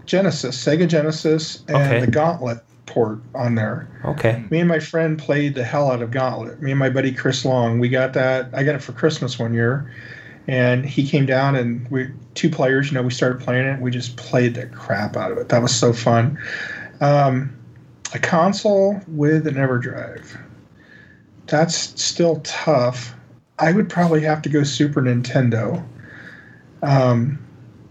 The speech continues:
Speaker 1: one of my other favorite games is Super Mario World, so that one factors into that. But there's a lot of good games on the console. It, it'd
Speaker 2: Sure.
Speaker 1: either be a Super or it'd be an N E S.
Speaker 2: Both
Speaker 1: I
Speaker 2: of
Speaker 1: love
Speaker 2: those are the
Speaker 1: Metroid. I love Super Metroid.
Speaker 2: Yeah.
Speaker 1: I loved all the Mario games.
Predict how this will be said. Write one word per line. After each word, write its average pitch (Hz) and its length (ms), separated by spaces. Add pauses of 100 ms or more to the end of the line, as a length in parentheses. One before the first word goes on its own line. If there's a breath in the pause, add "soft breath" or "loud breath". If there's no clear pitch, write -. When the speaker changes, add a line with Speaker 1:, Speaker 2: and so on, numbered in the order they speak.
(180)
Speaker 1:
one 160 120
of 156 40
my 143 120
other 147 160
favorite 131 360
games 127 300
is 123 220
Super 139 280
Mario 120 300
World, 120 500 (120)
so - 260
that 131 220
one 127 180
factors 127 540
into 123 260
that. 120 340
But 117 160 (380 loud breath)
there's 202 140
a 208 40
lot 151 200
of 143 80
good 127 160
games 127 260
on 117 120
the 117 60
console. 120 520
It, 147 180
it'd 156 140 (100)
Speaker 2:
Sure. 233 120
Speaker 1:
either 196 120
be 156 140
a 143 40
Super 156 380
or 127 140
it'd 123 100
be 127 140
an 123 60
N 123 120
E 117 120
S. 117 360 (280 loud breath)
Speaker 2:
Both 156 200
Speaker 1:
I - 60
Speaker 2:
of 139 60
Speaker 1:
love 139 100 (100)
Speaker 2:
those 131 40
are 143 100
the 131 80
Speaker 1:
Metroid. 139 280
I 131 60
love 127 220
Super 139 300
Metroid. 131 440
Speaker 2:
Yeah. 127 200
Speaker 1:
I 120 80
loved 120 460
all 135 180
the 135 80
Mario 127 360
games. 123 720